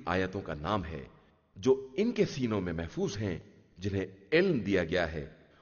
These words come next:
اور ہماری آیات کا انکار ظالموں کے علاوہ کوئی نہیں کرتا ہے۔ اور یہ لوگ کہتے ہیں کہ آخر ان پر پروردگار کی طرف سے آیات کیوں نہیں نازل ہوتی ہیں؟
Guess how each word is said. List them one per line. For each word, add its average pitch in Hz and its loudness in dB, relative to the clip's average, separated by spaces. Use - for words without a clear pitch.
اور 160 10
ہماری 123 2
آیات 90 6
کا 139 6
انکار 90 0
ظالموں 107 2
کے 98 -2
علاوہ 87 0
کوئی 180 10
نہیں 101 0
کرتا 73 -8
ہے۔ 71 -14
اور 190 8
یہ 160 8
لوگ 220 10
کہتے 165 4
ہیں 175 4
کہ 156 2
آخر 123 2
ان 139 -2
پر 113 0
پروردگار 92 0
کی 107 -8
طرف 98 -4
سے 170 0
آیات 127 6
کیوں 160 2
نہیں 123 2
نازل 92 0
ہوتی 85 -4
ہیں؟ 65 -10